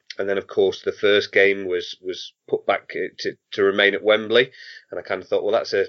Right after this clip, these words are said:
slight, uh, problem, but, you know, we'll, we'll,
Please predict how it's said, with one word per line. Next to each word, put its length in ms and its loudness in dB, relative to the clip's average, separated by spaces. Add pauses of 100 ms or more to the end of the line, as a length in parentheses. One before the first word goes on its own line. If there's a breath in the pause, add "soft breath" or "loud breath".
(120)
slight, 500 0 (180)
uh, 220 -2 (100)
problem, 460 4
but, 180 4
you 120 -2
know, 120 2
we'll, 280 0
we'll, 200 -6